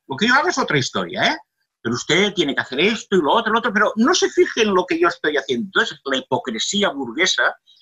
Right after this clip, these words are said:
ha sido sustituida por una burguesía mucho más nefasta todavía,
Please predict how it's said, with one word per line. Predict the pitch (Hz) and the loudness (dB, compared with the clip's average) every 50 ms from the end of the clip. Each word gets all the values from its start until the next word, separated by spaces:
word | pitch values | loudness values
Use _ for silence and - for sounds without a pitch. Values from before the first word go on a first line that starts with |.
| _ _ _ | _ _ _
ha | 123 - | -4 -2
sido | - 135 139 131 147 156 | -2 -4 -4 -4 -4 -4
sustituida | - - 143 - - 127 117 120 120 131 151 160 - | -4 -6 -10 -8 -8 -8 -6 -4 -2 -2 -2 -2 -4
por | - 107 117 | -6 -6 -2
una | 131 139 | -2 -2
burguesía | 139 131 120 117 110 113 110 - 131 131 147 170 - _ _ _ _ _ _ _ _ | -2 -4 -8 -8 -8 -6 -6 -4 -4 -2 -4 -4 -4 _ _ _ _ _ _ _ _
mucho | - 113 110 - 123 | -8 -8 -4 -2 -2
más | 107 120 113 - - | 0 0 -2 -2 -6
nefasta | 104 104 - 127 143 135 - - 113 104 | -10 -6 -2 -2 -2 -2 -4 -8 -10 -8
todavía, | - 117 120 120 120 123 127 147 175 | -4 -2 -2 -2 -2 -2 -4 -4 -4